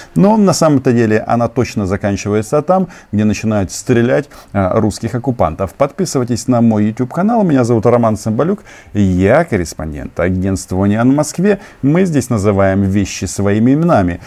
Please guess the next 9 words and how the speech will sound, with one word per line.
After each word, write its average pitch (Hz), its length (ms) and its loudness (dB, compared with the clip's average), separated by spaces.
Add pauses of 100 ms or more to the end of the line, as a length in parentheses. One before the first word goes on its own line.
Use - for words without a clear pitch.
(160)
Почему 214 320 0
я 196 140 2
говорю 156 240 2
о 139 60 2
том, 139 180 -4
что, 123 320 2
м, 107 360 -2
пропаганда 123 600 -2
диссонирует 98 800 -4